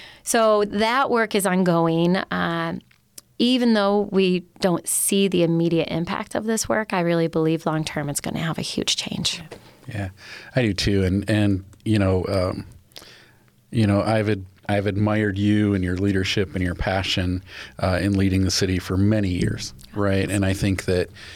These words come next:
Speaker 2: you are making great strides. And I think because you don't always see immediate impact, I think that it can appear as if nothing's happening. But for those of us that are working inside the system,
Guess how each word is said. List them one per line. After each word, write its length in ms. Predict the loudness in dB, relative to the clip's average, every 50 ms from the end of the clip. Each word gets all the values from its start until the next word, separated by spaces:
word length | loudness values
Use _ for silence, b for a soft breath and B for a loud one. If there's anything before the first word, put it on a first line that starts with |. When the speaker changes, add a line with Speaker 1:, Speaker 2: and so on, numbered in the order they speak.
| B B B B
Speaker 2:
you 300 | 0 2 2 4 4 2
are 100 | 2 2
making 460 | 2 2 0 0 0 -2 -2 -2 -2
great 380 | -2 0 0 0 0 0 -2 -2
strides. 440 | -2 0 0 0 0 -2 -2 -2 -2
And 60 | -2
I 80 | -2 -2
think 240 | -2 -2 -4 -2
because 640 | -2 -4 -4 -4 -6 -6 -4 -2 0 0 0 0 0
you 120 | 0 0 0
don't 320 | 0 0 0 0 -2 -2
always 420 | -2 0 0 2 2 2 2 0
see 560 | -2 -2 -2 0 2 2 2 2 2 0 -2 -4 B B B B B B B B B B
immediate 640 | 0 2 2 2 2 2 2 2 2 2 0 -2 -6 -14 -14 -14 -12 -6
impact, 640 | -2 0 0 0 0 -4 -4 -6 -8 -8 -10 -16 -16 -18 B B B B B B -4
I 80 | -2
think 260 | 0 0 0 0 0 0
that 140 | 0 0
it 120 | 0 0 0
can 120 | 0 0
appear 460 | 0 0 0 0 2 2 2 2 2
as 120 | 2 0 0
if 180 | -2 -2 -2
nothing's 340 | -2 -2 -2 -2 -4 -4 -2
happening. 460 | -2 -2 -2 -4 -6 -8 -8 -8 -12 -12 B B B B B B B B
But 360 | B -2 0 2 2 0 -2 -6 -14 _ _ _ _ _ _ _ -18 -6
for 180 | -2 0 2
those 240 | 2 2 2 2 2
of 80 | 2 2
us 220 | 2 0 0 -2
that 320 | 0 0 2 2 0 -2 -6 -16 -20 -20 -18 -8 -4
are 120 | -2 -2 0
working 440 | 0 0 0 0 0 0 0 0 2
inside 500 | 2 0 0 0 0 0 0 0 0 -2
the 80 | -2
system, 640 | -2 0 0 0 0 0 -2 -2 -2 -2 -2 -2 -4